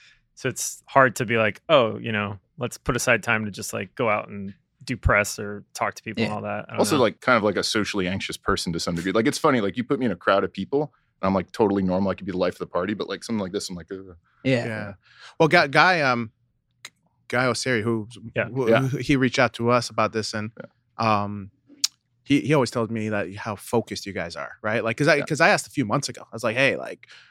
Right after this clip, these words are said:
Speaker 4: would love to meet them. Not even, not even for the podcast. Would just love to sit down with you guys." And Guy's like, "Dude, these guys are so laser focused. Like, you'll see." He's like, "I can't tell you,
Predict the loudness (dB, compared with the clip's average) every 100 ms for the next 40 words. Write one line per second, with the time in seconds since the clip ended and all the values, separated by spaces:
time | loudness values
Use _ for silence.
0 | _ -2 4 4 4 -2 -2 0 4 4
1 | 4 0 -2 -4 -4 -4 -4 -6 -8 -4
2 | -6 -6 -12 -8 -4 -4 -4 -6 -6 -10
3 | -8 -6 -4 -6 -8 -10 -10 -2 0 0
4 | -4 -6 -4 -4 -4 -6 -6 -4 0 0
5 | -2 -2 -2 -4 -6 -8 -2 0 0 2
6 | 2 2 2 0 0 0 0 2 0 0
7 | 0 0 2 4 4 4